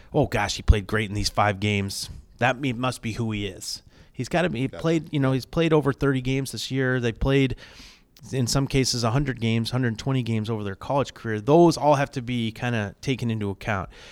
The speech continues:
Speaker 1: The thing that shifts, um, the draft order significantly at this point is the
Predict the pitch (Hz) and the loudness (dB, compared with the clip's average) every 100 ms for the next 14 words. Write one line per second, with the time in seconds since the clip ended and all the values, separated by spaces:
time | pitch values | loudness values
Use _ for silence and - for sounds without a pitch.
0 | - 135 - 202 233 - - 160 - - | -2 0 6 6 6 2 6 6 4 -4
1 | - - - 131 123 117 113 107 113 _ | -6 -10 -4 2 4 4 2 0 -4 _
2 | _ _ - 113 - 113 127 143 131 135 | _ _ -2 0 4 4 4 2 2 2
3 | 127 - 120 120 - 139 123 123 117 120 | -2 -4 -2 -2 -2 -4 -4 -4 -4 -6
4 | - 127 117 104 101 | -4 -2 0 0 -2